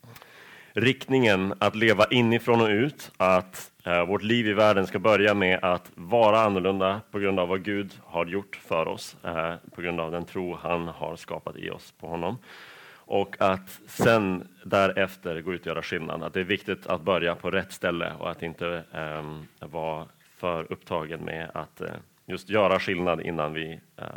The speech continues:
har låtit Gud, ehm, göra oss till dem han vill att vi ska vara. Och så pratar vi då om att vara annorlunda, att vi har en ny tillhörighet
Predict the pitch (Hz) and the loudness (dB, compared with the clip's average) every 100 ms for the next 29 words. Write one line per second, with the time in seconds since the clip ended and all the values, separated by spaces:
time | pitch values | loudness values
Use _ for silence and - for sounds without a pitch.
0 | - 82 82 78 78 73 82 80 - _ | -14 -12 -10 -12 -14 -12 -14 -14 -20 _
1 | - - - - - - 76 73 73 73 | -20 -20 -20 -20 -20 -14 -12 -12 -14 -18
2 | _ _ _ _ - _ _ _ 90 87 | _ _ _ _ -20 _ _ _ -10 -8
3 | 82 82 - - 87 80 80 76 73 76 | -6 -10 -12 -14 -14 -12 -12 -12 -14 -14
4 | 80 - - - 78 71 - _ _ _ | -16 -18 -18 -16 -14 -16 -20 _ _ _
5 | _ _ _ _ _ _ _ - - 98 | _ _ _ _ _ _ _ -20 -10 -8
6 | 101 123 117 120 107 101 107 104 95 - | 0 2 4 2 2 4 4 4 2 -2
7 | 98 110 104 104 101 92 101 90 87 - | 0 4 6 4 2 2 2 2 0 0
8 | 90 87 95 90 90 90 92 92 92 95 | -4 -2 -4 0 2 2 0 -2 -2 -4
9 | 101 104 110 110 - 104 87 87 90 117 | -2 0 -2 -4 -4 -4 -2 0 0 -2
10 | - | -4